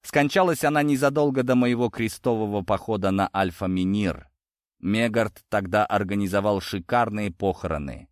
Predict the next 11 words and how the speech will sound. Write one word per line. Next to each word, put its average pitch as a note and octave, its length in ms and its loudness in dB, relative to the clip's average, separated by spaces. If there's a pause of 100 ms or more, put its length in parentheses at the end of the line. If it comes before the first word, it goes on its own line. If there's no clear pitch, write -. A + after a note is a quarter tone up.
изображал F2 680 -2
траур. D#2 560 -4 (220)
Но A#2 100 0
я-то F3 260 2
прекрасно D#3+ 520 -2
понимал, C3 480 2
что F#2+ 200 -4
все B2 200 -4
это G2 220 -2
банальная G2+ 720 0
показуха, E2 840 -6